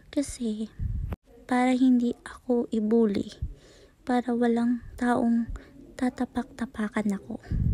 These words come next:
So, ayun na nga mga kaputol, sa dami mga pambubuli na natanggap ko, nakapagtapos po ako ng pag-aaral. Yes po, nakapagtapos po ako ng college. Yung course ko po, B S B A, Major Financial Management. So, mga kaputol, as for now,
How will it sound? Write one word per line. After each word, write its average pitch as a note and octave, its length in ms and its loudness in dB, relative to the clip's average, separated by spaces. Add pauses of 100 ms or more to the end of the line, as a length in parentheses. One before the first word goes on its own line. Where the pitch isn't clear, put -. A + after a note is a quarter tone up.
(400)
So, C4 80 -8
ayun C4+ 240 4
na C4+ 160 6
nga C4 140 4
mga B3+ 320 4
kaputol, A3+ 960 2
sa A#3 180 0
dami C4+ 460 4
mga B3 320 4
pambubuli A3 680 4
na G#3+ 140 2
natanggap G3+ 640 -2
ko, G#3 180 2
nakapagtapos A3 840 0
po G3 160 -2
ako - 160 -6
ng F#3+ 100 -2
pag-aaral. F3+ 760 -2 (460)
Yes C4 240 2
po, - 80 0
nakapagtapos B3 720 2
po G#3+ 160 -2
ako - 80 -6
ng G#3 240 -2
college. A3+ 640 0
Yung A#3 160 0
course A3 320 -4
ko A3+ 80 -4
po, A3 400 -2
B A3 240 -2
S - 80 -6
B G#3+ 240 0
A, G#3 200 0
Major A3+ 440 2
Financial G#3 480 -2
Management. F#3+ 800 -2 (480)
So, B3+ 240 2
mga C4+ 240 8
kaputol, B3 880 2
as - 240 0
for A#3+ 160 2
now, A3+ 480 2